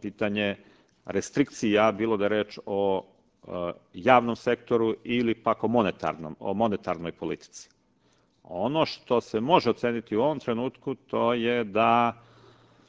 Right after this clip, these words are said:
će verovatno, e, izvesne restrikcije u monetarnoj po-, politici, kao što je podizanje stope obvezne rezerve,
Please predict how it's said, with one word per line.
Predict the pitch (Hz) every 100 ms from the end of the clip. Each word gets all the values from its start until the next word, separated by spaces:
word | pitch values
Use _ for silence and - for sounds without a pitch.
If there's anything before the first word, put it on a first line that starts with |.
| _ _ _ _ _ _ _
će | - 113
verovatno, | 110 107 110 127 131 - 123 -
e, | - 98 95 -
izvesne | 110 120 110
restrikcije | 101 - 120 - 101
u |
monetarnoj | 107 131 123 101 98
po-, | - 104 104
politici, | 101 107 - 101
kao | - 98
što | - 101
je |
podizanje | - 101 101 95
stope | - 104 104
obvezne | 101 95 92
rezerve, | 95 120 - 123 113 113 107 101 95